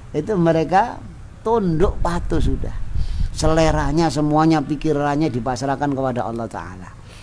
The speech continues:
Ini, ya, karena apa? Manusia itu mengajak menyembah kepada selain A-, Allah. Kalau ndak nyembah harta, nyembah kedudukan, ya, nyembah macam-macam, itu begitu.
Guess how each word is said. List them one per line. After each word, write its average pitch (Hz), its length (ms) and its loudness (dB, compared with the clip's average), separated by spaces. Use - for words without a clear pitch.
Ini, 233 800 0
ya, 151 400 -2
karena 175 400 -2
apa? 214 160 0
Manusia 196 560 2
itu 208 160 0
mengajak 185 560 6
menyembah 165 640 4
kepada 151 320 4
selain 147 560 2
A-, 156 400 4
Allah. 202 560 4
Kalau 175 240 6
ndak 160 180 4
nyembah 151 380 6
harta, 143 720 2
nyembah 139 400 4
kedudukan, 147 1040 -2
ya, 147 160 4
nyembah 156 400 4
macam-macam, 160 640 -4
itu 135 160 -10
begitu. 107 400 -12